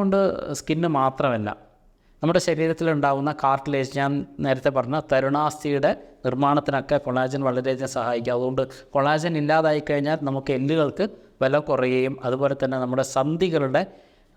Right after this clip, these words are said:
ആരോഗ്യം പു-, കുറഞ്ഞു വരികയും ചെയ്യും. മറ്റൊന്ന് ടെൻഡോൺസ് ആണ്. ടെൻഡോൺ എന്ന് പറഞ്ഞാൽ നമ്മുടെ മസിൽസ് പോയി ബോണിൻ്റെ ഭാഗത്ത് ചേരുന്ന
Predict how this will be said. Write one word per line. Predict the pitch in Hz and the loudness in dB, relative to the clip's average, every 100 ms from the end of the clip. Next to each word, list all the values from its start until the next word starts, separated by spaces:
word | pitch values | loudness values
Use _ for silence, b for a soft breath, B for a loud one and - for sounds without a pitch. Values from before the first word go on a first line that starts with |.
| - 127 | 0 2
ആരോഗ്യം | 135 143 139 196 - | 2 2 2 0 -2
പു-, | - - | -10 0
കുറഞ്ഞു | 127 123 143 135 | 0 2 0 0
വരികയും | 120 113 113 196 - 120 | 0 -2 -4 -6 -6 -2
ചെയ്യും. | 104 101 - - _ _ b b - | -2 -4 -12 -20 _ _ b b -4
മറ്റൊന്ന് | 165 196 202 202 | 0 2 0 2
ടെൻഡോൺസ് | 147 156 196 190 - 120 | 0 2 0 0 0 -2
ആണ്. | 107 - | -4 -2
ടെൻഡോൺ | 127 143 165 170 | -2 0 0 0
എന്ന് | 165 151 | 0 0
പറഞ്ഞാൽ | 139 165 208 | 0 0 0
നമ്മുടെ | 147 147 143 | 2 0 0
മസിൽസ് | 131 156 151 - 147 | -2 -4 -4 -4 0
പോയി | 139 139 269 - B B B 131 | 0 0 -2 -6 B B B 0
ബോണിൻ്റെ | 139 147 147 139 | 2 2 2 2
ഭാഗത്ത് | 135 131 151 - | 2 0 -4 -2
ചേരുന്ന | 135 135 135 | 0 0 0